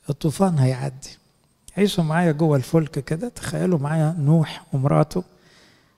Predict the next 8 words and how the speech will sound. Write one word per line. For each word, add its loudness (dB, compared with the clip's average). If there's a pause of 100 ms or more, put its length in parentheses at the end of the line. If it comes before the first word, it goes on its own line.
(200)
والتلات 0
عيال 0
وتلات 0
ستات، -6 (960)
وعندهم 2
شغل 0
تنظيف -2
للحيوانات 0